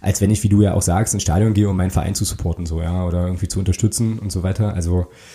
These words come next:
ja, mir fiel jetzt grad nochmal was ein, das werde ich auch nochmal verlinken. Ich hab's jetzt nur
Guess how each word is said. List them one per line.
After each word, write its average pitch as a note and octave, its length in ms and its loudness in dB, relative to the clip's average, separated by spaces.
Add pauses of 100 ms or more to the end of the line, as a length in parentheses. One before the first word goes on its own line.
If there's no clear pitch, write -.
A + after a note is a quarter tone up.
(800)
ja, E2 180 2
mir G2 120 4
fiel - 140 2
jetzt C#3+ 120 2
grad - 160 -2
nochmal C3+ 180 0
was A#2 160 0
ein, A#2 180 4
das C#3 140 2
werde G#2+ 140 2
ich - 80 -2
auch G2+ 100 -2
nochmal C3 220 0
verlinken. A#2+ 400 2
Ich A#2 100 -2
hab's - 140 0
jetzt - 80 -4
nur A2 100 0